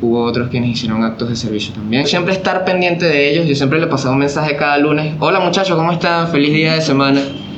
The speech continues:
Hola, muchachos, ¿qué tal? Feliz fin de semana. Feliz día de semana. Vamos a hacer esto". Hicieron las actividades que les dejé. O ellos también, "Buenos días, nuestra jefa de grupo, muchachos, vamos adelante".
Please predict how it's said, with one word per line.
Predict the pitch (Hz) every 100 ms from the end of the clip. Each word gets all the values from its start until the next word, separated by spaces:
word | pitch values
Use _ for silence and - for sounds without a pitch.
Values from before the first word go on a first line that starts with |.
| - - - -
Hola, | 143 175
muchachos, | 170 170 160 156
¿qué |
tal? | 143 151 151
Feliz | 147 135 131
fin | 143
de | 139
semana. | 143 135 127 127 127 -
Feliz | 123 123 127
día | 135 135
de |
semana. | 131 127 123 123 120 117
Vamos | 123 131 135
a |
hacer | 131 131
esto". | 123 127 120 120 - -
Hicieron | - 127 135 143 151
las | 156
actividades | 143 147 131 127 131 139
que | 143
les | 143 135
dejé. | 127 135 127 - - - -
O | 120 123 120 120 120
ellos | 120 135
también, | 135 127 131 131 131
"Buenos | 143 151
días, | 156 147 143 143 139 131
nuestra | 131 123 139
jefa | 131 127 147
de | 139
grupo, | 135 143 139
muchachos, | 143 139 165 156 127 143
vamos | 139 139 143
adelante". | 143 135 135 135 135